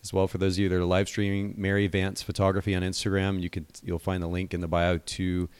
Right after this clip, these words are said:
that downloadable. And just to kind of round up our conversation or round out our conversation, Mary,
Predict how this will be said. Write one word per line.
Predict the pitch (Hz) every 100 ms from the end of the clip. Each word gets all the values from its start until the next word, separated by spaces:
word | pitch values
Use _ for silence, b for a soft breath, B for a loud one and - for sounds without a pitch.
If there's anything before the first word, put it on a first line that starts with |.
| b b b -
that | 90 -
downloadable. | 101 95 95 98 101 95 98
And | 110 -
just | 160 -
to |
kind | - 151
of | 104
round | 110 117
up | 113 104
our |
conversation | 87 104 95 90 101 95 104
or | 92
round | 92 92
out | 95 90
our |
conversation, | 90 90 82 92 - 92
Mary, | 87 87 87